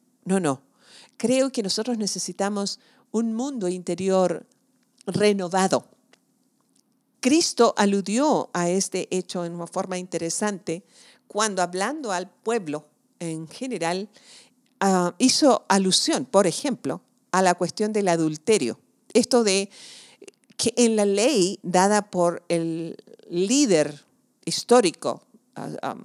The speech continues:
Moisés, al que se le dio la ley, ah, que era religiosa, pero también civil,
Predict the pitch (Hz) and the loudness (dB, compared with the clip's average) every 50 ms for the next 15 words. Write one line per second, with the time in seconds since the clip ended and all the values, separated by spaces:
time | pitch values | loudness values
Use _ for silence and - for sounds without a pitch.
0 | - - - - 170 190 196 190 - 330 359 277 - - - - 180 170 - 202 | -20 -20 -16 -6 -2 0 0 0 2 0 0 0 -2 -4 -4 -4 -6 -4 -4 -6
1 | - - 180 175 170 170 202 233 240 233 214 196 180 180 180 190 202 208 240 254 | -4 -2 -2 -2 -2 -2 0 0 2 2 2 2 0 2 2 2 2 2 2 2
2 | 262 277 285 - - - - - - _ - 220 214 208 202 208 - 190 165 151 | 0 -2 -2 -6 -14 -20 -20 -20 -18 _ -2 0 0 0 -2 -2 -2 -2 0 0
3 | 147 151 156 170 170 - 311 320 - 214 196 156 156 - 160 156 160 160 165 170 | -2 -4 -6 -6 -4 -4 -4 -2 -2 -2 -4 -4 -8 -6 -8 -10 -6 -4 -4 -2
4 | 165 165 151 - - 240 277 302 240 190 294 - | -2 -4 -6 -6 -6 -4 -2 -2 -4 -4 -6 -10